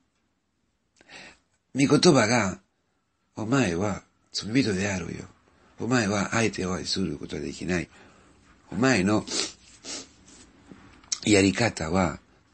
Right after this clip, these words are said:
正しくないよ。考え方も正しくない。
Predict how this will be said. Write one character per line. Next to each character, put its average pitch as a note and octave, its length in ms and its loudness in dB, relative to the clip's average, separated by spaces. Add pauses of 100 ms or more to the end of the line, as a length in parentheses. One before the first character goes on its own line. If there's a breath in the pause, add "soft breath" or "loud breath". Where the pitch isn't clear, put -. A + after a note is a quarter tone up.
(300)
正 A#2 280 -2
し C#3+ 160 2
く C#3+ 140 0
な C3+ 200 4
い F2+ 140 -2
よ。 F2 200 -4 (640)
考 C3+ 80 2 (100)
え C#3+ 80 4
方 C#3 240 0
も A#2+ 140 4
正 G2+ 240 -2
し C3 180 4
く - 160 -2
な G2+ 160 0
い。 F#2 140 -8